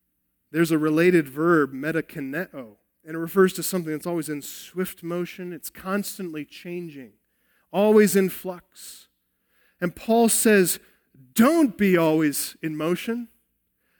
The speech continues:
Don't be always in flux and changing. Be immovable." So you can see how these two ideas relate, right? You've,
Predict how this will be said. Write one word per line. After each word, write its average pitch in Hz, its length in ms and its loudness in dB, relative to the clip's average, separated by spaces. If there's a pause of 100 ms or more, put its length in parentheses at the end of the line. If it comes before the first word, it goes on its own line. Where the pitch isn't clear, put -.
(200)
Don't 277 320 4
be 262 160 6
always 180 400 4
in 156 140 0
flux - 480 -2
and 147 140 -8
changing. 196 680 -4 (500)
Be 190 240 -4
immovable." 160 960 0 (2000)
So - 140 -12
you 214 60 -8
can 196 100 -4
see 247 180 -4
how 190 120 0
these 135 200 -4
two 175 240 -6
ideas 135 560 -8
relate, 151 380 -6
right? 151 280 -8 (1300)
You've, 160 260 -8